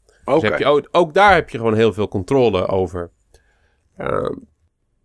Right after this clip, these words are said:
Speaker 2: je hebt op dit moment heb je nog weinig vendors waar je wapens kan kopen. Je moet echt wapens vinden.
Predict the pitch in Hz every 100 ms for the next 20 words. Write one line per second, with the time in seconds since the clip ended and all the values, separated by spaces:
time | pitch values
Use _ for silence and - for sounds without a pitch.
0 | - 117 117 123 123 - 123 104 160 175
1 | 147 131 110 113 - - 110 107 107 -
2 | 117 113 - - 113 127 147 151 110 -
3 | 117 - 131 139 104 101 - 110 104 107
4 | 101 110 - 95 104 107 196 247 _ _
5 | _ _ _ _ _ _ _ _ - 120
6 | 131 110 113 104 - - 110 113 165